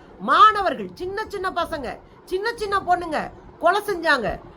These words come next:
வீடுகளை எரிச்சாங்க. அன்னைக்கெல்லாம் இவர் எங்க இருந்தாரு மோடிஜி?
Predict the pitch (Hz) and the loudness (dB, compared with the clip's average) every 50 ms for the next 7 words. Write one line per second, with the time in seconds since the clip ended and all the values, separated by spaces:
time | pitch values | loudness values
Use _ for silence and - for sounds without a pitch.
0 | - - 185 233 370 427 453 440 415 403 381 370 349 330 330 330 - - 359 311 | -18 -10 -2 0 2 2 2 2 4 4 6 6 6 4 2 2 2 2 2 2
1 | 254 214 180 151 - - - - - - - - - - 170 208 269 - 330 370 | 2 0 -2 -6 -6 -10 -14 -18 -20 -20 -20 -14 -8 -6 -4 -4 -2 0 2 4
2 | 415 453 440 392 381 359 330 330 339 403 392 381 359 349 339 330 330 339 349 359 | 4 4 4 2 0 0 0 -2 0 0 0 0 2 2 2 2 2 0 -2 -2
3 | 381 339 - - - - - - - - 254 294 339 349 349 285 220 269 233 | -4 -6 -10 -14 -16 -16 -16 -16 -10 -2 2 4 4 4 4 0 -2 -2 -2